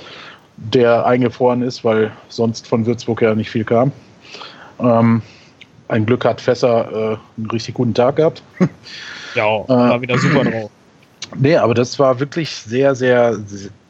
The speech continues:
Speaker 1: kurios, dass die da so aufgetreten sind. Das, ich verstehe es genauso wenig wie Marco. Also das, ich bin auch bisher nicht dahinter gekommen, wenn man die P K danach, äh, gesehen hat. Ähm, also erstmal der Würzburger Trainer.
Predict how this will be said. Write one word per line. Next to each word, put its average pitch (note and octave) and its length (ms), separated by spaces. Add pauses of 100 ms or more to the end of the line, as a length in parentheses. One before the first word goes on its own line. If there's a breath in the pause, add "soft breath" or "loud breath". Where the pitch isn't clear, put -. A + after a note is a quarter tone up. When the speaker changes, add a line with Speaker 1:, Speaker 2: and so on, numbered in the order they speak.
Speaker 1:
kurios, G#2 580
dass G#2 200
die A2 140
da G#2+ 180
so G#2 160
aufgetreten G2+ 580
sind. G2 180
Das, - 320 (840 loud breath)
ich C3 120
verstehe D3 320
es - 260
genauso B2+ 440
wenig A2+ 280
wie A#2 80
Marco. A#2+ 340
Also A2 280
das, - 440 (160)
ich - 140
bin C3 160
auch A#2 100
bisher B2+ 280
nicht B2+ 160
dahinter C3 280
gekommen, C3+ 380
wenn A#2+ 100
man A#2+ 120
die A2+ 80
P A2 140
K B2 220
danach, A#2+ 480
äh, A#2+ 220
gesehen A#2+ 360
hat. C3 200 (640 loud breath)
Ähm, A2+ 400 (1600)
also A2 340
erstmal A#2+ 360
der A#2 140
Würzburger C3+ 480
Trainer. C3+ 580